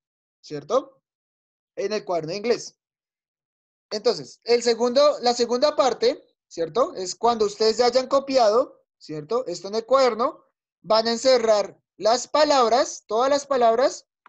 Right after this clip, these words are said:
que terminen en estas letras, ¿cierto? Por ejemplo, acá,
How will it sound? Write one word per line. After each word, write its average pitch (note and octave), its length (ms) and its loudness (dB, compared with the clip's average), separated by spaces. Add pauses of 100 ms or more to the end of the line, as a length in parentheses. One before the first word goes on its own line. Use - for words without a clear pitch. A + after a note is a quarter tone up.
(120)
que A#3+ 160 2
terminen A#3 600 -2
en A3 160 -4
estas F#3+ 360 -8
letras, F#3 580 -4 (840)
¿cierto? D#3 500 -2
Por G#3+ 200 0
ejemplo, G#3+ 560 -4 (600)
acá, F3+ 520 -4